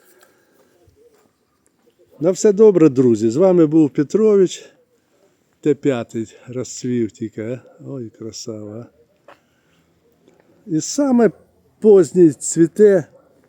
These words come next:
Санрайз, друзі. От тільки зацвітає. Ви бачите, які квіточки в нього міленькі, а плоди по триста грамів. А? Санрайз.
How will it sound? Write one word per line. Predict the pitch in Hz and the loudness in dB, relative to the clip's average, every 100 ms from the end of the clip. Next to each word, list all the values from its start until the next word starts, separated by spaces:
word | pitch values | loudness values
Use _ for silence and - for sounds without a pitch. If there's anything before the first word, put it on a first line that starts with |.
| _ _ _ _ - _ | _ _ _ _ -20 _
Санрайз, | - - 175 170 170 143 117 98 - | -10 -2 2 2 2 0 -2 -8 -14
друзі. | 113 117 117 110 | -12 -6 -6 -2
От | 131 - | -4 -4
тільки | - 247 196 185 | -6 -6 -2 -4
зацвітає. | 160 170 - 175 - 147 123 110 - _ _ _ _ _ _ _ _ _ _ 135 | -2 -4 -2 -4 -2 -4 -4 -6 -10 _ _ _ _ _ _ _ _ _ _ -8
Ви | 151 | -6
бачите, | 160 202 - 139 - 127 | -2 -2 0 -6 -2 0
які | 127 - 139 | 0 -4 -6
квіточки | - 147 127 139 - 139 123 | -2 -4 -4 -10 -6 -4 -2
в | |
нього | 127 127 | -2 -2
міленькі, | 160 233 240 247 220 180 - 147 | -2 -2 0 2 2 2 0 0
а | 165 | 0
плоди | - 185 180 196 185 | -2 -2 0 0 0
по | - 165 | 0 -4
триста | 185 180 - 165 131 | 0 -2 -2 -8 -6
грамів. | 127 127 110 104 104 | -6 -6 -6 -10 -10
А? | 117 117 _ _ _ _ _ _ _ _ _ _ _ _ _ _ _ _ _ _ _ _ _ | -12 -14 _ _ _ _ _ _ _ _ _ _ _ _ _ _ _ _ _ _ _ _ _
Санрайз. | _ - 156 143 131 113 98 - | _ -6 -2 0 -2 -4 -8 -16